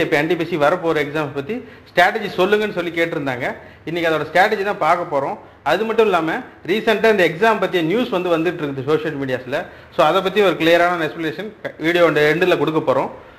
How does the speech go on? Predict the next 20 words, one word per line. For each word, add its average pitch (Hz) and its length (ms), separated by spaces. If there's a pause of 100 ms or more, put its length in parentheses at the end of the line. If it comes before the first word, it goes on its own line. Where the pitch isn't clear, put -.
(100)
அதையும் 160 240
நல்லா 151 220
கவனிங்க. 143 300 (100)
So, 190 80 (160)
எவ்வளவு 202 320
மார்க் 190 260
கட் 160 160
ஆஃப் 175 160
எடுத்தா - 200 (120)
பாஸ் 156 240
பண்ண 147 200
முடியும், 143 280 (380)
so 185 80 (100)
மேக்ஸிமம் 180 380
கட் 165 180
ஆஃப் 165 180
எவ்வளோ 170 200 (240)
அப்படின்றது, 151 460 (200)
நம்ம 139 240
சென்னை 170 200